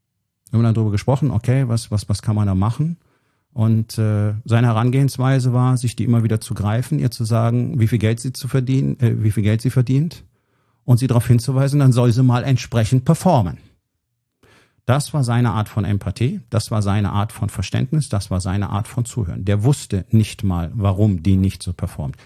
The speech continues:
War ihm auch egal. Und das ist der Punkt. Wenn dir das egal ist, warum deine Mitarbeiter keine Leistung bringen,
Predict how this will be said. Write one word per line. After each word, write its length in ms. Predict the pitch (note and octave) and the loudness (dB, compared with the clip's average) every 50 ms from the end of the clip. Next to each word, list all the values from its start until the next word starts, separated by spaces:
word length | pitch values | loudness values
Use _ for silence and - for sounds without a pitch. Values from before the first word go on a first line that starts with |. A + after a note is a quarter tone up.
| _ _ - | _ _ 0
War 200 | A2+ C3 C3+ - | 0 0 2 2
ihm 140 | B2 A2 - | 0 -2 0
auch 160 | A2 G#2+ - | -2 -4 0
egal. 300 | C3 B2 B2+ G#2 D2 - | 0 0 0 0 -4 -2
Und 140 | - G#2+ A2 | 0 2 2
das 100 | A2 - | 2 2
ist 40 | - | -2
der 60 | - | -4
Punkt. 300 | - G2 F#2 - - - _ _ _ _ _ _ _ _ _ _ _ - _ _ _ - | -2 -2 -6 -6 -10 -20 _ _ _ _ _ _ _ _ _ _ _ -20 _ _ _ -2
Wenn 200 | A2 A2+ A#2+ A#2 | 0 0 2 2
dir 140 | A2+ G#2+ G2 | 2 0 0
das 260 | G#2 G#2 G#2 - - | 0 -2 -2 -2 -2
egal 600 | A2+ G#2 F#2 F#2 F2 A#2+ A#2+ B2 C#3 D3+ E3 D#3+ | -2 -2 -2 -2 -2 0 2 2 2 2 2 0
ist, 300 | A#2+ A2+ G2+ - - - | 0 0 -2 -2 0 0
warum 240 | G2+ G2 F#2+ G2+ G2+ | 0 2 4 2 4
deine 220 | - F#2 F#2+ F#2+ | 4 2 2 4
Mitarbeiter 500 | F#2+ G2 - - G2 F2+ E2+ D#2 D#2 F2 | 2 0 0 0 -2 -2 -2 -4 -4 -6
keine 240 | F2+ - - F#2+ E2+ | -8 -6 -4 -4 -4
Leistung 400 | D#2+ D#2+ E2+ E2 - - G2 F#2 | -2 -4 -6 -6 -6 -6 -6 -6
bringen, 340 | F#2 F#2 - - - - | -4 -6 -10 -10 -10 -12